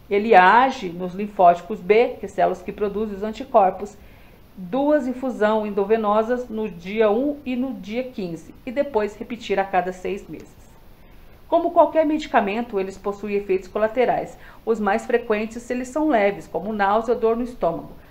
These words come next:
lesões da pele, dor de cabeça e tontura. Como eles afetam esse sistema imunológico, para poder controlar a artrite, você ficará mais suscetível a infecções.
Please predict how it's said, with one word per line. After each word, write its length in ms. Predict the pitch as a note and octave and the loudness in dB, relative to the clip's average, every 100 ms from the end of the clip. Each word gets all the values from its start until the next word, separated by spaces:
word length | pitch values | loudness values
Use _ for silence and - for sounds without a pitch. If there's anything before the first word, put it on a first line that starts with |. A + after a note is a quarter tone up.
| - | -16
lesões 300 | - E3 D#3+ | -10 -6 -4
da 120 | E3 G#3 | 0 0
pele, 380 | G3+ G3+ F#3+ | 4 4 4
dor 160 | D#3+ E3+ | -2 -8
de 100 | E3 | -4
cabeça 420 | A3+ G#3+ F#3+ F#3+ | -2 2 0 -2
e 40 | G#3+ | -8
tontura. 580 | A3 A3 - D#3 - - - - - - - - | -8 -8 -8 -10 -10 -16 -20 -20 -20 -20 -8 4
Como 580 | A3+ B3 B3+ G#3 D#3+ - | 6 6 4 0 -4 -2
eles 260 | G3 F#3+ G3+ | -2 0 2
afetam 380 | F3+ - F3+ F3+ | 0 2 -2 -2
esse 140 | - | -14
sistema 340 | - - F3 | -14 -8 -8
imunológico, 760 | F3 F3+ F3 F3 F3+ G#3+ - D#3+ - - - | -6 -6 -2 2 4 4 -2 -16 -18 -20 -2
para 140 | F#3 | 0
poder 300 | F3+ F#3+ F#3 | 2 2 0
controlar 540 | F#3 A#3+ B3 A3 E3+ F3+ | 4 2 4 4 6 8
a 60 | |
artrite, 460 | F3+ - G#3+ A#3 - | 6 2 -8 -8 -8
você 240 | G#3+ A3 | -8 -6
ficará 320 | A#3+ - A3+ A3 | -4 2 4 4
mais 160 | A3 | -2
suscetível 560 | A3 - A#3+ B3 G3+ G#3+ | -6 -10 -10 -8 -6 -6
a 40 | |
infecções. 640 | G#3+ A3 G#3+ - D3 D#3+ | -4 -6 -8 -10 -10 -10